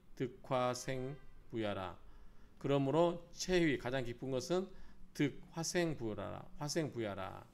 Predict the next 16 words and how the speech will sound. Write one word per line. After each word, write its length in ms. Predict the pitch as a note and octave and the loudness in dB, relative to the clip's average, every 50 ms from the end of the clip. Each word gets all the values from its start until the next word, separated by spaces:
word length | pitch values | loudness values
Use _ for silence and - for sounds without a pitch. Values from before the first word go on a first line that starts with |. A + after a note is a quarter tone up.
| - - - - - - - - | -20 -20 -20 -20 -14 -12 -10 -6
화생, 440 | - - E3+ - - D#3+ A#2+ F2+ - - - - - - - - - | -2 0 0 2 2 2 0 0 -4 -10 -14 -18 -18 -20 -18 -18 -4
화에 640 | - F3 F3 F3+ F3+ E3+ D3+ B2 A2 A2 C3 C#3+ E3 | 0 6 8 8 10 8 8 6 4 4 2 2 0
생하고 960 | D#3+ - - F3 D#3+ D#3 D3+ D3 C#3+ C3 C#3+ D#3+ F3 F3+ F#3 F#3+ F#3+ - - - - - - - | -2 -2 0 0 2 4 6 4 4 4 6 6 6 6 6 4 2 -4 -10 -16 -20 -18 -18 -4
부, 360 | - D3+ D3 C3 A2 F#2 - - | 2 4 4 6 4 2 0 -2
도움는 500 | - A#2 A#2 B2 B2+ B2+ B2 A#2+ A#2 A#2 | 0 2 4 4 4 2 0 0 0 0
것이, 640 | G#2+ A2+ A2+ A2+ A2 - - F#3 G#3 A3 A#3+ - - - - - - - - | 0 0 0 0 0 2 4 4 4 4 2 -2 -8 -10 -12 -12 -12 -4 0
도움는 340 | D3 C#3 C#3 C3 B2+ B2+ A#2+ | 2 2 2 2 0 0 2
것을 480 | B2 B2 B2 - F#3 F#3+ G3+ - - - - - | 0 0 2 4 4 4 4 2 0 -2 -4 -4
얻는 320 | G#2+ G#2+ A2 A2+ A2+ A2+ | -2 -2 -2 -2 -2 0
것이 240 | G#2+ A2 G#2 - E3 | 0 0 -2 0 0
된다. 360 | C3+ G#2+ G2+ G#2 G#2+ G#2 G#2 | 0 0 2 2 2 2 2
그 60 | F#2+ | 0
말이죠. 440 | G2+ F#2+ F#2 - C#3 D#3 F#3 F#3+ - - - | -4 -6 -4 0 0 0 0 0 -4 -8 -6
가장 280 | A2+ A2+ B2+ A#2 G#2+ | -4 -2 -2 -2 -2
좋은 160 | A2 A2+ A2 | -2 -4 -4
것은 340 | G#2+ G#2+ G#2 - F3+ G3 G#3 | -4 -6 -4 -2 -2 -2 -2